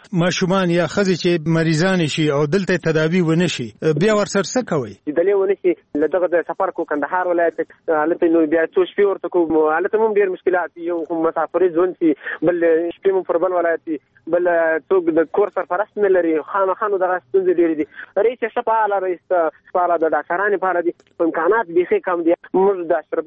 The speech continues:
Speaker 2: غني د نور د لوړپوړي چارواکو څخه، د ستانې وزیر څخه مې دغه غوښتنه ده، دا خواهش دی چې صرف ویې ګوري، دغه څه رقم شفاخانه ده.
Speaker 1: پوه شوم.
Speaker 2: روان ده.
Speaker 1: همدرد صاحب، ته په خپله کله ناروغ شوی، دې روغتون ته د مراجعه کړې، تداوي دې شوې؟
Speaker 2: بله،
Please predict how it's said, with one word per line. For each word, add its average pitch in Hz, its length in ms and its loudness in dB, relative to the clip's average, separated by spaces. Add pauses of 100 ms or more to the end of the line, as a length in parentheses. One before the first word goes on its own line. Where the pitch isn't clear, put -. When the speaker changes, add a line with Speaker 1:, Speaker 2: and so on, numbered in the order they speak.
Speaker 2:
غني 208 200 4
د 180 160 4
نور 208 160 4
د 180 60 0 (180)
لوړپوړي 170 320 2
چارواکو 170 300 -2
څخه، 156 120 -4 (440)
د - 100 4
ستانې 170 340 0 (140)
وزیر 202 240 -2
څخه 202 160 -2
مې 175 120 4
دغه 165 140 0
غوښتنه 175 300 -2
ده، 160 120 -2
دا 180 40 -2
خواهش 160 300 -6
دی 160 80 -2 (320)
چې - 80 2 (220)
صرف 233 160 -2
ویې 202 320 2
ګوري، 185 180 -2 (160)
دغه 202 180 -2
څه 233 120 -4
رقم 180 240 -6
شفاخانه 160 440 -4
ده. 147 40 0 (200)
Speaker 1:
پوه 220 140 2
شوم. 220 160 0
Speaker 2:
روان 196 160 0
ده. 175 100 -8 (200)
Speaker 1:
همدرد 220 380 0
صاحب، 147 120 -6 (220)
ته 254 80 -2
په 220 180 -2
خپله 247 220 0 (100)
کله 240 140 2 (120)
ناروغ 185 240 0 (100)
شوی، 214 240 2 (120)
دې 170 220 0 (100)
روغتون 226 260 0
ته 202 120 -2
د 190 180 0
مراجعه 185 420 0
کړې، 214 180 2 (180)
تداوي 185 380 2
دې 185 140 2
شوې؟ 220 180 2 (380)
Speaker 2:
بله، 202 340 0